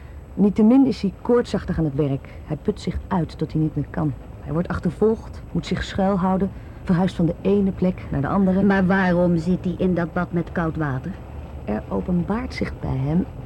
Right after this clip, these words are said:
Speaker 1: een in wezen niet zo gevaarlijke, maar wel zeer vervelende ziekte. Hoe moet ik dat zeggen? Een, een ziekte waar men niet zo makkelijk over praat.
Speaker 2: <laughs> U hoeft zich echt niet te schamen.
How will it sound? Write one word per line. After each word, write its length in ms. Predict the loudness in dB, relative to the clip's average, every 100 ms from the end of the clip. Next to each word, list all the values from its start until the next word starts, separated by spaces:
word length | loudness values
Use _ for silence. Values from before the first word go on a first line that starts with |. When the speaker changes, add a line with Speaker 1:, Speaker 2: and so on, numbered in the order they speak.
| -12 -12 -2
Speaker 1:
een 160 | -2 0
in 180 | 0 2
wezen 320 | 4 2 4
niet 140 | 2 2
zo 120 | 0
gevaarlijke, 680 | 0 0 0 0 0 0 2
maar 200 | 4 4
wel 180 | 2 2
zeer 340 | 0 2 4
vervelende 600 | 4 2 2 2 4 2
ziekte. 320 | 2 -2 0 -4 -4 -12 -14 -16 -14 -14 -14 -4
Hoe 120 | 2
moet 140 | 2
ik 60 | 2
dat 140 | -2
zeggen? 520 | 2 2 2 2 0 0
Een, 140 | 0
een 140 | 2 2
ziekte 340 | 2 0 0
waar 200 | 2 2
men 320 | 2 2 2
niet 200 | 2 0
zo 160 | -2 0
makkelijk 500 | 2 2 0 -6 -2
over 180 | -2 -2
praat. 440 | 0 0 0 -2 -10 -4 0 0
Speaker 2:
<laughs> 420 | -2 -14 -16 -10
U 40 | 0
hoeft 220 | 0 0
zich 100 | -4
echt 180 | -4 -2
niet 100 | -4
te 80 |
schamen. 400 | -6 -4 -2 -2